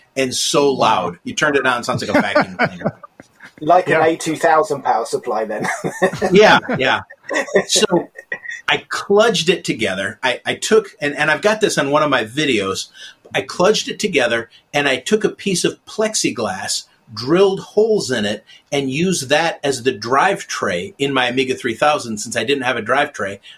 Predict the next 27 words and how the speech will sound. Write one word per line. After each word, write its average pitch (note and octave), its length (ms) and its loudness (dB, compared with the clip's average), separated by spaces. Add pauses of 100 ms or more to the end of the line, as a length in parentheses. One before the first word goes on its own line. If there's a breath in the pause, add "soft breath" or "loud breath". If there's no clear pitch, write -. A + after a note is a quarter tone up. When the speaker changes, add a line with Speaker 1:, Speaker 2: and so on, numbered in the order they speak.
Speaker 1:
I - 60 -14
put F#3 140 2
a E3+ 60 -4
piece F#3 220 -4
of F3+ 60 -16
plexiglass B2+ 540 -4
in G2+ 80 -6
there. F#2+ 220 -6 (540 loud breath)
And C#3+ 180 -2
then F3+ 160 2
I D#3+ 100 2
would D3 220 -4
take F#3 300 -2
this - 520 -2
huge G3+ 580 0 (300)
power D#3+ 300 4
supply, G#2 600 -2 (180 soft breath)
set - 400 0
it D#3+ 160 -8
behind F#3 560 0
the C3+ 160 2
Amiga A#2+ 280 -4
three A2+ 200 -4
thousand, G#2+ 540 -2 (360)
plug F#3+ 260 2
it E3 100 0
in, A#2 300 -2